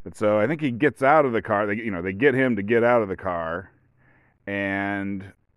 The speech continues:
he's like, "Screw this." So he jumps in the car to just take off. And he's trying to put the car into gear. And I think on the passenger side, there's a cop reaching in, trying to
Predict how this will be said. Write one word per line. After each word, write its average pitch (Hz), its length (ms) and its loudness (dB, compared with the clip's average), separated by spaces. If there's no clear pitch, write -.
he's 113 220 -4
like, 107 160 2
"Screw 151 340 4
this." 117 240 4
So - 260 -8
he 98 80 -2
jumps 101 500 -2
in 123 80 0
the 113 80 -2
car 107 380 0
to 95 140 -8
just 98 300 -12
take 110 240 -4
off. 87 240 -4
And 90 140 -6
he's 90 120 -2
trying 127 280 2
to 110 100 0
put 120 220 -6
the 117 80 -8
car 123 340 2
into 120 160 -4
gear. 101 600 -4
And 82 100 -4
I 92 60 -4
think 107 240 -4
on 110 160 0
the 101 100 -2
passenger 123 500 0
side, 107 340 2
there's 104 160 -2
a 101 60 -4
cop 120 300 2
reaching 120 400 -2
in, 110 260 -4
trying 117 420 -4
to 101 220 0